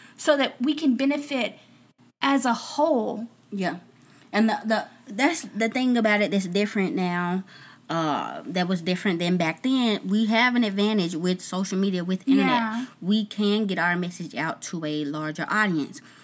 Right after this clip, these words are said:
Speaker 2: And we can get out certain meetups, all types of stuff. So what we need to be working on and continue to work on is continue to spread the message, continue to get out there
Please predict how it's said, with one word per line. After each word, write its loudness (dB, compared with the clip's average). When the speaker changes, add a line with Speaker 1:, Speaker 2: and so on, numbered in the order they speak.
Speaker 2:
And 4
we 2
can 0
get -2
out -2
certain -2
meetups, 2
all 4
types -2
of 0
stuff. -6
So 2
what 2
we 4
need 4
to -2
be 0
working -2
on -2
and -8
continue 0
to -4
work -2
on 0
is -4
continue 0
to -6
spread -4
the -6
message, 0
continue 0
to 0
get 0
out 0
there -2